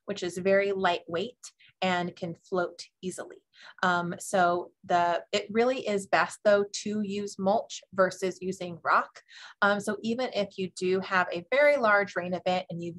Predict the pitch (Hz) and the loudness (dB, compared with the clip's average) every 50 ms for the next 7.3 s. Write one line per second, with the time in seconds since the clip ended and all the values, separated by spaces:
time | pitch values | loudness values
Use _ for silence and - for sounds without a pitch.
0 | - - 226 254 277 285 277 - - - - 226 196 185 190 185 190 180 165 165 | -10 -8 -8 -8 -6 -8 -8 -8 -8 -4 0 0 2 4 2 2 0 -2 -2 -2
1 | 165 - - - - - _ _ - - - - - - - 190 185 190 190 185 | -2 -4 -6 -10 -12 -12 _ _ -20 -18 -18 -6 2 6 8 8 8 6 4 2
2 | 185 185 - - 208 196 190 190 185 180 180 180 175 - - 190 185 - - - | -2 -6 -6 -2 0 2 2 2 2 0 0 -2 -4 -4 -4 -4 -4 -4 -10 -10
3 | - - 208 208 208 208 214 208 202 - - - 190 190 190 190 - - - - | -2 2 4 6 6 6 6 4 2 0 -2 -2 0 2 2 0 -2 -6 -4 -2
4 | 190 180 180 180 - 208 190 180 175 170 170 175 170 165 175 175 202 - - 185 | 0 0 0 -2 -2 -2 -2 -2 -2 -4 -6 -8 -6 -6 -6 -8 -10 -6 -4 -4
5 | 180 165 165 175 180 185 190 190 196 202 202 196 196 190 - 220 214 - - - | -4 -4 -6 -6 -2 0 0 2 2 0 -2 -4 -4 -8 -10 -10 -10 -12 -14 -14
6 | - - 190 170 160 165 - - - - 175 170 170 - - 143 143 147 - - | -12 -10 -6 -6 -6 -8 -8 -14 -12 -10 -10 -8 -8 -6 -4 -4 -6 -6 -8 -10
7 | 156 151 143 143 151 | -10 -8 -8 -10 -12